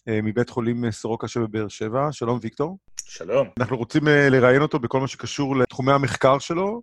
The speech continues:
Speaker 1: שעוסקים במדבר, עוסקים בהשפעות של, אה, מדבר, אבק, על אוכלוסיות שחיות באזורים מדבריים. קודם כל, אולי תספר לנו קצת על, אה, עיסוקך, ומה הביא אותך בעצם להתגורר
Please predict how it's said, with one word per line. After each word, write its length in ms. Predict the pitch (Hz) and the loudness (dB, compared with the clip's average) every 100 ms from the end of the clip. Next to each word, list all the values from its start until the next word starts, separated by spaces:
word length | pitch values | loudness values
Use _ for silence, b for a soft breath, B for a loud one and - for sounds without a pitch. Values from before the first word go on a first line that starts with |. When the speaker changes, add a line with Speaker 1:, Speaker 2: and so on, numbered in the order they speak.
| _ | _
Speaker 1:
שעוסקים 560 | - 123 117 - 180 | -12 -10 -8 -2 0
במדבר, 600 | 156 135 110 120 120 139 180 _ b b _ | 2 0 0 4 4 4 0 _ b b _
עוסקים 300 | 117 - 135 | -10 -4 2
בהשפעות 480 | 127 - - 120 120 | 2 2 -2 -2 0
של, 240 | 127 113 | -2 2
אה, 340 | 113 113 113 107 | 2 2 2 0
מדבר, 720 | 110 104 131 139 139 135 135 131 | -4 2 6 8 6 4 2 -4
אבק, 420 | 104 131 131 131 | 2 4 4 2
על 200 | 120 117 117 117 113 113 117 | 0 0 2 2 2 0 -4
אוכלוסיות 680 | - - 107 - 123 139 - | -10 -12 -10 -4 0 0 -2
שחיות 420 | 135 143 143 131 | -6 -2 -2 -2
באזורים 360 | 135 127 139 143 | -6 -4 -6 -6
מדבריים. 480 | 127 143 160 202 214 _ | -4 -4 -2 -6 -12 _
קודם 180 | - 160 | 0 2
כל, 140 | 175 | 4
אולי 260 | 165 156 151 | 6 6 6
תספר 400 | 151 - 151 165 | 2 -2 2 4
לנו 520 | 170 151 147 147 143 - | 4 2 0 0 -2 -6
קצת 360 | - 139 127 | 0 2 4
על, 180 | 135 123 | 4 4
אה, 880 | 123 120 120 120 120 120 117 117 120 175 170 | 4 4 2 2 2 2 0 -2 -6 -12 -14
עיסוקך, 440 | - - - 156 160 156 143 _ - | -14 -14 -2 4 4 4 -2 _ -4
ומה 160 | 123 | 0
הביא 200 | 127 139 | 2 2
אותך 160 | 147 - 120 | -2 -2 -4
בעצם 240 | 110 120 | -4 -4
להתגורר 480 | 113 - 117 131 | -6 -2 2 2